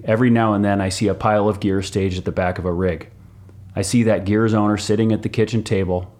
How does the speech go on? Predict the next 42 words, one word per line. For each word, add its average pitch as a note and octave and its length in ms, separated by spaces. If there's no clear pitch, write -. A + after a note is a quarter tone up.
coffee F#2+ 340
in G#2 80
hand, F#2+ 480
stories G2 460
in F#2 80
progress. F#2 560
And A2+ 100
a A2 40
part D3 260
of A#2+ 60
me A2 100
cringes, G2+ 540
for A#2+ 200
I A#2 80
know A#2+ 300
as A#2+ 140
a A#2 60
whole, G2+ 520
our G2 140
station G#2+ 380
is F#2+ 120
not G#2 200
as G2 120
ready G2 280
as F2 100
we F#2+ 100
could G2 280
be E2 280
and G2 120
should A2 300
be. D#2+ 280
And G#2+ 100
if - 80
that D2+ 200
box G2+ 260
alarm G2+ 280
drops, G2+ 420
I'll G#2+ 160
observe A2+ 420
the B2 80
shit A#2 260
show G2 440